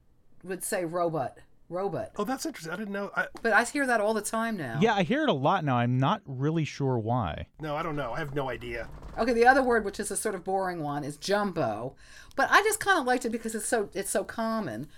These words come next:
Speaker 1: Um, jumbo came from P T Barnum. Um, he brought an elephant named Jumbo from London. And, um, the name they think, the, the elephant was named Jumbo when he got it from the Royal Zoological Society in London.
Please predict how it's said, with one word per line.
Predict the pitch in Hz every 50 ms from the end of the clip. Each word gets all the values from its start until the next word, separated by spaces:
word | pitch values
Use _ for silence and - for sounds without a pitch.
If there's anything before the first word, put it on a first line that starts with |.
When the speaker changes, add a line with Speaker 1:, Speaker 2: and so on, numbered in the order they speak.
| - - - - - -
Speaker 1:
Um, | - 196 202 196
jumbo | 185 - 220 220 233 247 254 247 226
came | 226 - 233 220 214
from | - 202 190
P | - 226 196
T | - 214 190
Barnum. | - 190 185 196 202 202 175 120 95 110 139 - - - - - _ - - - - -
Um, | 165 180 175 170 165 165 160 131 - - - -
he | - - - 214 208 202 202 196 196 175 -
brought | - 156 165 170 - 190 190 185 185 180
an | 175 -
elephant | - 180 185 196 202 - - 190 -
named | 175 175 160 165 151
Jumbo | - 175 185 190 196 208 180 185 151 131 123 113 117 139 147
from | 151 - 170 156 156
London. | 156 170 190 202 202 180 156 123 110 120 127 147 - - - - - - - - - - - - 170
And, | 175 175 170 170 - -
um, | 165 170 165 165 160
the | 165 180
name | 175 175 185 190 202 202 196 185
they | 170 190 170 175
think, | 175 - - - - 302 339 349 247 160 131 147 - - - - - - -
the, | 196
the | 170 151 - 214 185 -
elephant | 190 208 214 208 - 160
was | 180 196 202 196 202
named | 196 190 190 185
Jumbo | 165 185 170 160 165 170 165 160
when | 165 160
he | 160 156
got | 156 170 156 156
it | 156 -
from | - - 160
the | 156 151
Royal | 151 160 160 156 151 147
Zoological | 147 - 160 147 143 147 151 160 160 165 156 151 147
Society | - - - - 143 139 135
in | 135
London. | 156 170 180 165 151